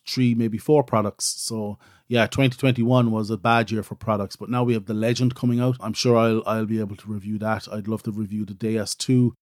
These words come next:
I'm sure I'll be able to review that as well. Even if I have to buy it myself, I'll, um, review it. But yeah, let's see, let's see how we get on with that. So, so five product reviews for twenty twenty-two. Another one,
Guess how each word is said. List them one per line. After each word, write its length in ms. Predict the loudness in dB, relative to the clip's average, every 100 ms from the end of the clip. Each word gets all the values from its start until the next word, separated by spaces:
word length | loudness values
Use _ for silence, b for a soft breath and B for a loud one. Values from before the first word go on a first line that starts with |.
| _
I'm 140 | -8 -6
sure 200 | -2 0
I'll 120 | 0
be 100 | -2
able 160 | -4
to 100 | -10
review 280 | -12 -8 -8
that 180 | -6 -8
as 140 | -8
well. 200 | -4 -2
Even 180 | -2 -4
if 100 | -4
I 40 | -4
have 180 | -6 -8
to 60 |
buy 180 | -6 -6
it 120 | -6
myself, 360 | -8 -6 -6 -4
I'll, 220 | -4 -4
um, 340 | -4 -4 -6 -8
review 400 | -12 -8 -6 -6
it. 120 | -4
But 220 | -4 2
yeah, 180 | 4 4 b b
let's 200 | -10 -4
see, 200 | 0 2
let's 180 | 2 2
see 140 | 2 2
how 160 | 2
we 120 | 0
get 140 | -2 -2
on 220 | -2 -4
with 140 | -4
that. 180 | -4 -6
So, 340 | -6 -12 -12 -12
so 200 | -10 -10
five 380 | 4 6 8 6
product 320 | 4 4 2
reviews 360 | -6 -6 -8 -10
for 80 | -14
twenty 240 | -14 -14
twenty-two. 500 | -14 -14 -14 -16 -16 -18 _ 2
Another 240 | 8 10
one, 240 | 10 8